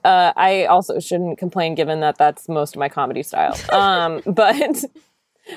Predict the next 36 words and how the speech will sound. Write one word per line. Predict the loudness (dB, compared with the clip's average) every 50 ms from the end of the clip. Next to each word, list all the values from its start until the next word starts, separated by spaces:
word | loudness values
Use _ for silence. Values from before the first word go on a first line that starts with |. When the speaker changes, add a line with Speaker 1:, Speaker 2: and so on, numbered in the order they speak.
| -20 _ _
Speaker 1:
but | 2 4 4
it's | 4 4 4
also | 4 4 4 4 4 4
that | 6 6 4 4
image | 2 0 2 4 4 4 4 2 2 2
of, | 2 2 2 2
like, | 2 2 2 0
a | -2
thin | -2 0 0 2 2 2 0 -2
stem | -4 -2 0 2 2 4 2 2 0
and | 0 -2 -2
people | -2 -2 0 0 0 -2
pulling | 0 0 2 2 2 2 0 -2
the, | -4 -4 -6 _ -6
the | 0 2 2 4 4 2 0 -2
top | -2 0 0 0 0 0
part | 0 0 2 2
off. | 4 2 2 2
And | 0 -2 -2 -2
this | -2 -2 -4 -6 -12 -8 -4
is | -2 -2 -2 -4 -8
very, | -6 -2 0 2 2 2 2 0 0 0
like, | 0 0 2 2
now | 2 2 2
it | 2
just | 0 -2 -4
looks | -6 -6 -8 -10
clunkier, | -8 -6 -6 -4 -4 -6 -6 -6 -4 -4 -4 -6 -8 -10
Speaker 2:
Yeah, | -8
it's | -6 -4
Speaker 1:
you | -2
Speaker 2:
just | -2
Speaker 1:
know? | -2 -2
Speaker 2:
like, | -2 -4 -4 -8 _ _ _ _
"Pick | 0 2 2 2 2 -2 -8 -8
this." | -6 -2 0 2 2 2 0 -2 -4 -6 -10 -10 -10 -10 -12 -14